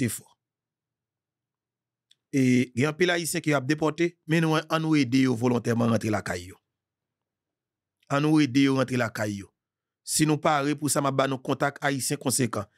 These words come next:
M ap ede nou jwenn kontak Ayisyen ki gen bis lòt bò a, ki ka ede nou fè yo rantre. Pou nou mete bis pou ede Ayisyen yo desann sou fwontyè. Nou gen, kòm si gen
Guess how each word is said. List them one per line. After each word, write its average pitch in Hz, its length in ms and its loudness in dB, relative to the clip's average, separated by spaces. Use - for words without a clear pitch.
M 143 100 -2
ap - 180 -8
ede 147 280 2
nou 143 160 -2
jwenn 147 240 0
kontak 143 300 -2
Ayisyen 143 300 -4
ki 139 140 -4
gen 131 180 2
bis 151 240 4
lòt 135 160 0
bò 131 240 2
a, 143 60 0
ki 147 100 -6
ka 143 160 0
ede 139 220 0
nou 139 240 -2
fè 139 160 0
yo 135 100 2
rantre. 123 380 0
Pou 139 100 4
nou 135 80 4
mete 135 240 2
bis 123 440 2
pou 143 300 4
ede 135 300 4
Ayisyen 127 340 0
yo 127 140 2
desann 127 360 2
sou 101 120 -6
fwontyè. 104 380 -4
Nou 143 200 2
gen, 139 180 0
kòm 139 160 0
si 151 220 0
gen 156 160 4